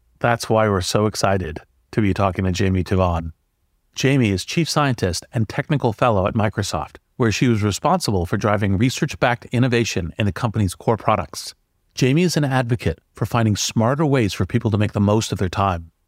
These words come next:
She leads Microsoft's Future of Work initiative, which explores how everything from A I to hybrid work changes the way people get things done. And part of the reason, of course, you know, doing the book Impromptu was to say,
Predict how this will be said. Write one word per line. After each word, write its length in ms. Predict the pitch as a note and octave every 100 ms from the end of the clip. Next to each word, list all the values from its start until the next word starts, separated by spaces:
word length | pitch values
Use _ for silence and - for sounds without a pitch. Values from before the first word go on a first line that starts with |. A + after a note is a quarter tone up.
| _ _
She 220 | - C3
leads 360 | A2 C#3+ A#2 A2+
Microsoft's 680 | G#2+ B2 B2 - F#2+ -
Future 400 | - C3 B2 -
of 140 | C#3 A#2
Work 240 | A#2+ B2
initiative, 500 | B2 A2 - F#2+ - - _ _
which 160 | A#2+ A2
explores 380 | A2 - C3 A2
how 160 | G#2+ -
everything 420 | B2+ D#3 - G2
from 180 | - A2 -
A 160 | A#2
I 360 | C3 G#2 D#2+ E2+ _ _
to 80 | -
hybrid 400 | F2 - G#2+ A#2+
work 360 | A2+ A2+ E2+ - _ _
changes 360 | - A2 G#2 F#2+
the 60 |
way 140 | G2+ G2+
people 260 | - G#2+
get 200 | F2+ G2+
things 260 | - F#2+ F2+
done. 320 | F#2+ E2 D#2 - _ _ _
And 140 | - G2
part 160 | D3
of 60 | B2+
the 40 |
reason, 240 | A2 A2+ G#2
of 80 | F#2
course, 320 | A#2 G#2 - -
you 100 | A#2+
know, 260 | G2 F#2 F#2+ _
doing 240 | - A2 G#2
the 60 |
book 220 | F#2 A2 -
Impromptu 720 | F2+ - C#3+ B2 C3+ A#2+ A2
was 180 | G2
to 100 | -
say, 320 | G#2 A2 G2+